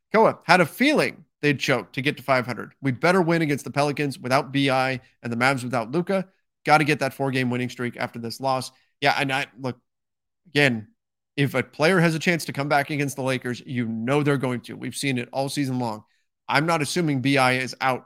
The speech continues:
on Tuesday. I'm not assuming Luka is out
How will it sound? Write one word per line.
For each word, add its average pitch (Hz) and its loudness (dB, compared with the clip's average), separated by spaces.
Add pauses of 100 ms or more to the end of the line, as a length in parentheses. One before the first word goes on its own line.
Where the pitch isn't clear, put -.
(140)
on 135 -6
Tuesday. 131 -4 (200)
I'm 117 -4
not 120 0
assuming 151 -2
Luka 143 -2
is 123 -2
out 135 -2